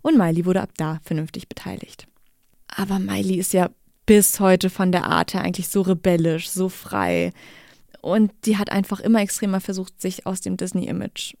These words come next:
zu befreien. Und die wurde so fertig gemacht.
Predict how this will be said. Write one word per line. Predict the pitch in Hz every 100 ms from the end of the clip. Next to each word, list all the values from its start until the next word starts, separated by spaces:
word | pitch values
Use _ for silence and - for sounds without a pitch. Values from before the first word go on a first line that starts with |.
| _ _ -
zu | -
befreien. | 190 180 - 208 208 202 - _ _
Und | 220 202
die | 208
wurde | 240 247
so | 269 339 311
fertig | - 320 - -
gemacht. | 294 285 339 -